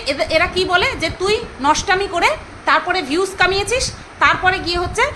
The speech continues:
তুই, আহ, ফ্ল্যাট নিয়েছিস বা এই যে কেনাকাটা করছিস। আচ্ছা, আমি, আমি তো কোনো নষ্টামি দেখাইনি,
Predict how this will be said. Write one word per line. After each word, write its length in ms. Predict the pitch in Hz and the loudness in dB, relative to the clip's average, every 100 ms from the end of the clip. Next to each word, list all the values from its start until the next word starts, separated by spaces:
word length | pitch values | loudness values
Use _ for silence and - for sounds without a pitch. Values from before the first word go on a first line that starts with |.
| - - - | -10 -10 -2
তুই, 140 | 392 539 | 0 0
আহ, 260 | 254 247 | 0 0
ফ্ল্যাট 340 | 233 320 320 330 | 2 2 2 2
নিয়েছিস 480 | 320 320 320 311 294 | 0 0 0 -2 2
বা 120 | 359 | 2
এই 100 | 330 | 2
যে 100 | 302 | -2
কেনাকাটা 400 | 294 285 277 262 | 0 -2 -2 -4
করছিস। 380 | 240 - 190 - - - | -6 -8 -10 -12 -14 -4
আচ্ছা, 200 | 208 392 | 0 2
আমি, 300 | - 302 370 | 2 2 2
আমি 240 | - 302 381 | 2 2 2
তো 80 | 392 | 2
কোনো 180 | 403 381 | 2 4
নষ্টামি 440 | 320 302 320 285 | 2 2 -2 -2
দেখাইনি, 380 | 233 214 190 | -4 -6 -8